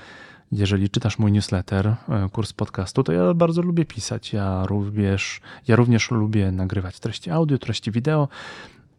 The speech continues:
Tak naprawdę podcast jest źródłem wszystkich trzech form w tym trójkącie treści. Dlatego moja prośba do ciebie i, e, moja propozycja do ciebie. Przestaw to sobie w głowie.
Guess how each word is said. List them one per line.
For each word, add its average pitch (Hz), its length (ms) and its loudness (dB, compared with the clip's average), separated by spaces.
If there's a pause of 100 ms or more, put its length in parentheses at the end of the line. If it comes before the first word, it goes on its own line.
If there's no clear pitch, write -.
(200)
Tak 107 160 0
naprawdę 147 280 2
podcast - 460 -2 (120)
jest 117 300 2
źródłem 113 440 2
wszystkich - 340 -8
trzech - 260 -4
form 113 480 2
w - 80 -14
tym 101 140 2
trójkącie 101 480 -4
treści. 151 680 0 (760)
Dlatego 110 600 4 (140)
moja 117 300 6
prośba 113 340 2
do 110 80 4
ciebie 110 520 2 (160)
i, 117 640 4
e, 107 220 2
moja 104 220 2
propozycja 185 540 0
do 95 120 4
ciebie. 90 400 0 (720)
Przestaw - 340 0
to 92 80 -4
sobie 92 240 -2
w - 80 -10
głowie. 90 340 -6